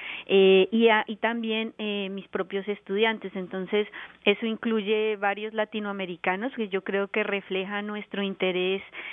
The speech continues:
eh, mm, a nivel científico, pero también a nivel humano. Eh, en poder de nuestro sueño, yo creo que de todos, porque presenciamos de forma mucho más directa que, que las personas que han nacido acá,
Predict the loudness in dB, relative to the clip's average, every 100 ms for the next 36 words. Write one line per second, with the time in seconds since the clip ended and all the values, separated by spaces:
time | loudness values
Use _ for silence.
0 | -4 2 6 8 8 6 4 2 -2 -4
1 | -2 -2 -2 0 0 0 -2 -2 -2 -2
2 | -2 -4 -2 -2 -2 -6 -6 -8 -6 -4
3 | -4 -4 -4 -2 -2 -2 -2 -4 -14 _
4 | -20 -20 -20 _ -4 -2 -2 -2 -4 -4
5 | -6 -6 -4 -2 0 0 0 -2 -2 -4
6 | -6 -8 -8 -6 -6 -4 -4 -2 -4 -2
7 | -2 -2 -2 -2 -2 -6 -10 -6 -6 -4
8 | -4 -4 -4 -4 -2 -2 -2 -4 -2 -4
9 | -2 -4 -6 -4 0 0 0 -2 -2 -2
10 | -6 -2 -2 -4 -6 -6 -4 -4 -8 -6
11 | -6 -6 -4 -2 -2 -2 0 0 2 0